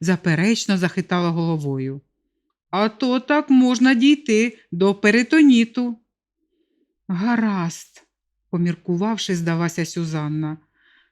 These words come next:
«Давай вже викличемо швидку. Тільки спочатку допоможи, будь ласка, мені зібратися. Знайди в комоді нічну сорочку, білизну, шкарпетки,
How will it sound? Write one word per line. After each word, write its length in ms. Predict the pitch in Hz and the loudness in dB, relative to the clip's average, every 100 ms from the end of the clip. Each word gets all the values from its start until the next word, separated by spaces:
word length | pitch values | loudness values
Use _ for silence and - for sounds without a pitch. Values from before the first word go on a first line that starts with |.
| _ | _
«Давай 520 | 208 233 226 247 233 | 0 2 2 2 2
вже 380 | 190 175 175 165 - _ | 0 -2 -4 -4 -12 _
викличемо 760 | 202 247 262 269 190 - 175 165 | -2 2 2 0 -4 0 -2 -2
швидку. 600 | - 160 160 - 147 151 _ _ _ _ _ _ _ _ | -2 -4 -6 -10 -10 -10 _ _ _ _ _ _ _ _
Тільки 460 | - 269 247 262 247 | -2 -2 0 -2 -4
спочатку 960 | - 247 233 - 277 269 - 247 240 - _ | -4 -6 -6 -4 -4 -4 -6 -6 -6 -8 _
допоможи, 640 | 226 262 285 269 269 277 | -4 0 4 6 6 4
будь 220 | 240 214 196 | 4 0 0
ласка, 540 | 214 208 - 202 202 - _ | -2 -2 -6 -6 -6 -8 _
мені 300 | 214 220 220 | 2 4 6
зібратися. 920 | 202 214 196 202 185 - 160 - 147 - _ _ _ _ - | 4 0 0 0 -2 -6 -14 -14 -18 -20 _ _ _ _ -4
Знайди 540 | 226 277 294 254 269 | 4 6 6 4 0
в 120 | - | -2
комоді 680 | - 196 185 165 156 147 - _ _ _ | -4 0 0 -2 -4 -8 -12 _ _ _
нічну 380 | 254 254 - 311 | 0 2 4 4
сорочку, 680 | - 240 226 226 220 - 214 | 4 0 2 0 -2 -4 0
білизну, 680 | 220 247 240 233 202 208 | 0 2 2 0 0 -4
шкарпетки, 960 | 202 - 254 - 220 202 202 _ 190 | -4 -4 -4 -4 -4 -4 -6 _ -8